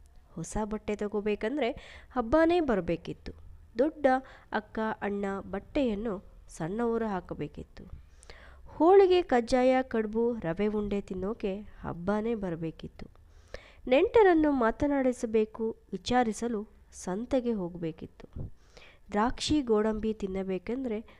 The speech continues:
ಹಬ್ಬ ಸಮಾರಂಭ ಬರ್ಬೇಕಿತ್ತು, ನೆಂಟರ ಊರಿಗೆ ಹೋಗಬೇಕೆಂದ್ರೆ ಮದುವೆ ಸಮಾರಂಭ ಬರ್ಬೇಕಿತ್ತು,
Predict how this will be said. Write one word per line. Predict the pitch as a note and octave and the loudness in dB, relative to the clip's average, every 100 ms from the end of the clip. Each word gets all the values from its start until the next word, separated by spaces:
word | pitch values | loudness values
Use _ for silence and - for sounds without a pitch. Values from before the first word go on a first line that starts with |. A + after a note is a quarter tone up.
| _ | _
ಹಬ್ಬ | - G#3 F#3+ G3+ G#3 | -8 -8 -4 -4 -4
ಸಮಾರಂಭ | - F3 F3 A3 A#3+ G#3 G3 | -6 -6 -4 -2 -2 -2 -4
ಬರ್ಬೇಕಿತ್ತು, | F3 E3+ E3 D#3 - - - - - - _ - - _ - - - - _ _ - - - - - - - | -6 -8 -6 -8 -10 -18 -18 -18 -18 -20 _ -20 -20 _ -20 -20 -20 -20 _ _ -20 -20 -20 -20 -20 -14 4
ನೆಂಟರ | C4+ E4+ A4+ F#4 D#4+ D#4 | 6 8 8 8 8 6
ಊರಿಗೆ | B3 B3 A#3+ A#3+ | 4 4 4 4
ಹೋಗಬೇಕೆಂದ್ರೆ | A3 G3 G3+ G#3+ G3+ G3 G3+ B3+ G#3+ G#3 - | 4 4 4 6 4 2 -2 0 -2 -4 -6
ಮದುವೆ | G3 G#3 A#3 A#3+ B3+ | -4 0 2 2 2
ಸಮಾರಂಭ | - F#3 F#3 F#3+ F#3+ F#3 F#3 G3+ - F#3 | -4 -6 -2 0 0 -2 -4 -4 -6 -4
ಬರ್ಬೇಕಿತ್ತು, | E3 D#3 D3 - C3 - | -4 -4 -6 -10 -18 -18